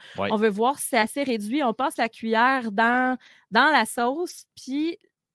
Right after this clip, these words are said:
Speaker 2: ou ben tu passes le doigt sur ta cuillère, puis ça nappe la cuillère. L'espèce de petit, le petit côté un peu feutré, là,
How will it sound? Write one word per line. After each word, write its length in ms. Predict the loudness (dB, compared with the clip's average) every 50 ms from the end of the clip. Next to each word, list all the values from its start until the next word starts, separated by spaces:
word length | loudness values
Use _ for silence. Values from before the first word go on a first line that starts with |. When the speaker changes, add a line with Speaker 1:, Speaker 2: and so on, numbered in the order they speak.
| _ _ _ _ _ _
Speaker 2:
ou 140 | -8 -6 -4 -2
ben 160 | -2 -2 -2
tu 100 | -6 -4
passes 200 | _ -4 -2 -2
le 100 | -2 -2
doigt 160 | 0 0 -2
sur 140 | -2 -4 -6 -4
ta 100 | -4 -4
cuillère, 380 | -4 -2 0 2 2 2 2 0
puis 100 | -4 -2
ça 140 | -2 0 0
nappe 500 | 0 0 0 0 0 0 0 -2 -4 -6
la 160 | -8 -8 -8
cuillère. 520 | -10 -12 -10 -6 -4 -2 -2 -2 -4 -4 -8 -12 _ -20 -20 -20 -20 _
L'espèce 300 | -4 -4 -4 -2 -2 0
de 80 | 0 0
petit, 560 | -2 _ -14 -16 -12 -8 -6 -4 -4 -4 -4 -4
le 120 | -6 -6
petit 200 | -6 _ -20 -20
côté 420 | _ -6 -6 -6 -4 -6 -4 -2
un 120 | -2 -2 -2
peu 120 | -4 -6
feutré, 600 | -6 -4 -4 -4 -4 -4 -6 -8 -8 -6 -6 -4
là, 160 | -4 -4 -4